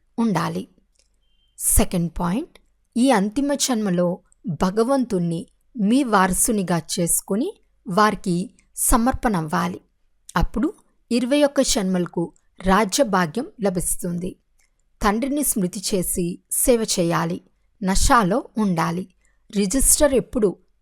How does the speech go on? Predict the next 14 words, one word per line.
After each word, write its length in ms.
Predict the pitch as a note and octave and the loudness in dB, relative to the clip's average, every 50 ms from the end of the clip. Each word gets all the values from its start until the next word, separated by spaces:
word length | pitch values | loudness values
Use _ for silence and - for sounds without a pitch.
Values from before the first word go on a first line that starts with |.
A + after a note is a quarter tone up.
| _ - | _ -2
పాడవకుండా 760 | G3+ F#3+ G3 G#3+ B3 B3 G3+ - - F#3+ E3+ F3 F3 A#3 E4+ - - _ _ F3+ E3+ - | 2 2 4 4 4 2 0 -2 -4 -6 -4 0 0 0 0 -2 -6 _ _ -8 -4 -2
గమనముంచాలి. 800 | A3+ A#3+ B3+ B3+ A#3 F#3+ E3+ F3 - - F#3 F#3 F3 F#3 B3 B3+ _ _ _ _ _ _ _ _ _ _ _ _ _ _ _ _ _ _ _ _ _ _ _ _ _ _ _ _ _ - | -2 0 0 -2 -2 -2 -4 -4 -4 -4 -2 -4 -4 -6 -10 -14 _ _ _ _ _ _ _ _ _ _ _ _ _ _ _ _ _ _ _ _ _ _ _ _ _ _ _ _ _ -4
వరదానము, 800 | E3 F#3 F#3 F3+ E3+ D#3 F3+ E3+ E3+ D#3+ E3 E3 F3+ B3 F#4 G4+ - _ _ _ - _ _ _ _ _ _ - | -2 0 0 0 2 0 0 0 0 -2 -2 -2 -2 -2 -4 -4 -8 _ _ _ -20 _ _ _ _ _ _ 0
ప్రత్యక్ష 560 | A3 G3+ G#3 - - D4 C#4+ C#4+ - - D#4 | 2 2 0 2 2 2 4 4 4 4 4
ఫలం 460 | C#4 - - G3+ E3+ F3+ G3+ A3 G3+ | 2 2 2 0 2 2 0 -2 -4
ద్వారా 560 | F3 - G3 F#3 F3+ F3 F3+ F3 E3+ E3+ F3 - _ _ _ _ _ _ - - | -6 -4 -2 0 0 0 0 0 0 -2 -2 -6 _ _ _ _ _ _ -4 -2
అతీంద్రియ 720 | F#3+ F#3+ - - C#4 C4+ C#4 D4+ D4+ D4+ C#4+ D4 C#4+ C#4 | 0 0 2 2 4 4 4 2 0 0 0 0 2 2
సుఖంను 640 | B3+ - - G#3 F#3 - A3 G#3+ A3 A3+ A#3 A#3 - - | 2 2 0 -2 -4 -4 -4 -4 -2 -2 -2 -4 -4 -4
అనుభూతి 560 | F3+ F#3 F#3+ F#3 E3 G3 A3 A#3 A3+ - A#3+ - - - | -4 -2 -2 -2 -2 -2 -4 -4 -4 -6 -8 -6 -4 -4
చేసే 520 | F3+ D#3+ - - - - A#3+ D4+ F#4+ G#4 - _ _ _ _ _ _ _ | -4 -4 -4 -6 -2 -2 -2 -2 -2 -4 -10 _ _ _ _ _ _ _
నిస్వార్థ 760 | - F#3+ A3+ - - - - B3 B3+ A#3+ B3 C4+ A#3+ A#3+ C#4 C#4 | 0 0 2 2 2 0 2 4 4 4 4 2 2 0 0 0
సేవాదారీ 1080 | - - - G#3+ F#3+ F#3+ F3+ G3 G3 G3 G3 F#3+ - G3 F#3 F#3 F3 F3+ G3+ A#3 B3 | 0 2 2 2 2 2 2 2 0 0 0 0 0 0 2 2 2 0 0 0 -2
భవ. 380 | F#3+ - - - E3+ - - - - _ _ _ _ _ _ _ _ _ _ _ _ _ _ _ _ _ _ | -2 -2 -2 -2 -2 -4 -8 -10 -12 _ _ _ _ _ _ _ _ _ _ _ _ _ _ _ _ _ _
సత్యుగంలో 1000 | - - - - A#3 G3 - - G#3+ G3 F3+ E3 F3+ F3 E3 E3+ F3 A3 E4 G4 | -4 0 4 4 6 4 4 2 0 0 0 0 0 -2 -2 -2 -2 -2 -2 -2